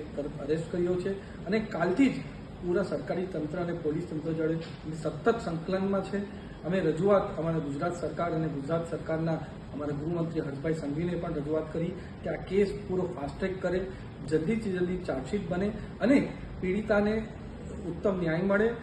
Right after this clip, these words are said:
અને આરોપીને કડકથી કડક સજા મળે, એના માટે અમે પૂરો પ્રયાસ કરવાનો પણ એમને અમે રજૂઆત કરીને ગૃહમંત્રીએ પણ તરત જ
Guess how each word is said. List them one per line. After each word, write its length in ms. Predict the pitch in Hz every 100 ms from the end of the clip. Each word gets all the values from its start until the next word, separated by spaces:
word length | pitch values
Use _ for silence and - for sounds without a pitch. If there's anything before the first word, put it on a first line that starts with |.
| - -
અને 260 | 180 220 226 - - -
આરોપીને 400 | 151 175 180 202
કડકથી 400 | 170 185 202 -
કડક 280 | - 180 190
સજા 280 | - 165 196
મળે, 240 | 185 190 165 - - 170
એના 160 | 180
માટે 220 | 180 175
અમે 180 | 180 170
પૂરો 280 | 165 160 160
પ્રયાસ 340 | 147 147 170 180
કરવાનો 240 | 170 170
પણ 180 | 165 175
એમને 280 | 165 165 165 165 - - -
અમે 160 | 156
રજૂઆત 440 | 139 139 185 185 190
કરીને 280 | 185 180
ગૃહમંત્રીએ 640 | 160 151 170 170 165 175 175
પણ 200 | 180 170
તરત 340 | 160 190 -
જ 120 | 214